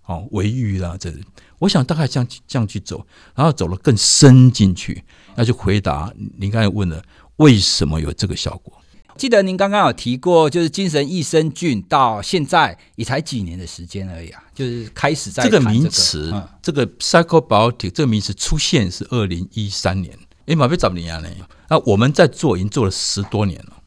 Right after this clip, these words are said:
Speaker 2: 但是二零一三年，你说快，快十年、八年、九年，可是就一个科学研究的进展，其实十年
Speaker 1: 好像才昨天而已哦。
Speaker 2: 对啊，十年其实很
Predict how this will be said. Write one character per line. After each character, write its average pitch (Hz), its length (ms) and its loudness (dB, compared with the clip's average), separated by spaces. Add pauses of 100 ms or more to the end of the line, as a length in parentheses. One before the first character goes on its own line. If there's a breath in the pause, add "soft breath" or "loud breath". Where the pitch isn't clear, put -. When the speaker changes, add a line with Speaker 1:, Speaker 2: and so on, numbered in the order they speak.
(380)
Speaker 2:
但 233 120 -2
是 240 320 -4
二 233 160 2
零 170 180 -2
一 196 180 -4
三 185 380 0
年， 127 480 -4
你 123 100 0
说 214 380 2
快， 180 840 2
快 214 200 2
十 - 240 -8
年、 175 220 -2
八 190 240 6
年、 127 240 -2
九 113 260 -4
年， 98 260 -8 (220 soft breath)
可 - 80 -4
是 190 80 2
就 190 240 2
一 175 60 0
个 160 180 -2
科 170 380 -4
学 131 260 -4
研 120 180 -2
究 147 200 -4
的 120 100 -4
进 120 260 -6
展， 85 280 -12
其 - 120 -6
实 131 100 -2
十 - 40 2
年 139 60 6
Speaker 1:
好 143 60 6
像 143 100 0
才 127 160 6
昨 120 100 4
天 131 180 6
而 120 80 8
已 101 120 2
哦。 - 160 -4
Speaker 2:
对 233 140 10
啊， 202 120 10
十 202 220 6
年 247 160 4
其 214 120 -2
实 214 80 0
很 202 220 4